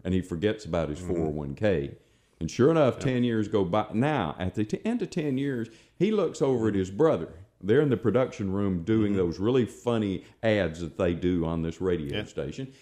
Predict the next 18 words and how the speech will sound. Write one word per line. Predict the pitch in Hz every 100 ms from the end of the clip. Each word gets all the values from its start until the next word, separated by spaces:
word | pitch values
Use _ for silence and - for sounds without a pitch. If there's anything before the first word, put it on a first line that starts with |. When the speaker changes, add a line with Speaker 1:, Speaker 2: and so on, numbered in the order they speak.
| _ _ -
Speaker 1:
And | 127 123 117 110 104 101
Phil | - 180 185 135
happens | 139 143 135 143
to | -
say, | 143 185 139 80 - - _ _ _ -
"Bill, | 117 208 320 311 - _ _ _ _ _ _ _
how | 254 302
much | 78 -
do | -
you | 87 85
have | 82 82 76
in | 76
your | 76
four | - 87 78 73
oh |
one | 65 65
K?" | 87 80
Speaker 2:
Mm-hmm. | 107